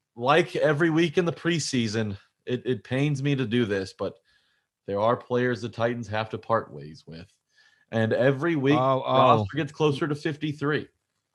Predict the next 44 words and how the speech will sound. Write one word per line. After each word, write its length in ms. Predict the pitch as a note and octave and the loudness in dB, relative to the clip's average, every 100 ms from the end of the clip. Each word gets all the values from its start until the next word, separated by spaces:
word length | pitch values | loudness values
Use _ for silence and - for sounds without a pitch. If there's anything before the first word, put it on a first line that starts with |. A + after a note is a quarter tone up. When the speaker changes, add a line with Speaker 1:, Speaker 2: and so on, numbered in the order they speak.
| _ _ _ - | _ _ _ 0
Speaker 2:
You 120 | C3+ | 6
know 80 | D#3+ | 8
what? 240 | D#3+ E3 E3 | 8 6 2
The, 100 | D3+ | 4
before, 500 | C#3+ D#3 F#3+ G3 E3+ | 4 6 8 6 6
before 400 | C#3+ C3 F#3 F3 | 0 2 2 4
we 140 | E3+ | 2
go 260 | D3 C3+ B2 | 4 2 2
to 140 | B2+ | -2
the 80 | A#2+ | -4
Remember 300 | A#2 A2 G#2 | -2 -2 -2
the 100 | F#2+ | 0
Titan, 460 | G2+ F#2 E2+ D#2 D#2+ _ _ _ | 0 0 -4 -8 -12 _ _ _
let's 240 | A#2+ C3+ - | 4 4 6
real 200 | C3 A2+ | 6 6
quick 300 | - G#2 - | 6 2 2
do 140 | A2 G2+ | 2 2
a 60 | F#2 | 2
real 200 | G2+ G2 | 0 0
quick 300 | - G2 - | 0 0 2
moment 260 | G2 F#2 | 0 0
of 60 | F2+ | -2
silence 300 | G2 F2 F2 | -2 -2 -2
for 100 | F2+ | -2
those 220 | E2 D#2+ | -2 -2
that 100 | F2 | -2
have 100 | D#2 | -6
fallen. 440 | D#2+ C#2+ C2 D2+ G2+ _ _ | -4 -6 -6 -8 -10 _ _
Um, 460 | E2 D#2 D2+ D2+ - _ _ | -4 -2 -4 -6 -10 _ _
did 120 | G2+ | -4
this 180 | F#2+ F2+ | -4 0
last 260 | G#2 G#2+ A2 | 2 2 4
week, 240 | A2 G#2 | 4 4
and 80 | G#2 | 2
I 60 | G2+ | 2
think 200 | B2 A#2+ | 0 0
it's 120 | B2+ | 0
only, 380 | A#2+ A#2 A2 - | 0 2 0 -2
I 120 | A2+ | -2
think 180 | C3 C#3+ | 0 0
it's 100 | C#3+ | 0
only 160 | B2 | 0
right 200 | A2 F#2+ | 2 0
because 280 | F2+ A#2 G#2 | 0 -2 -2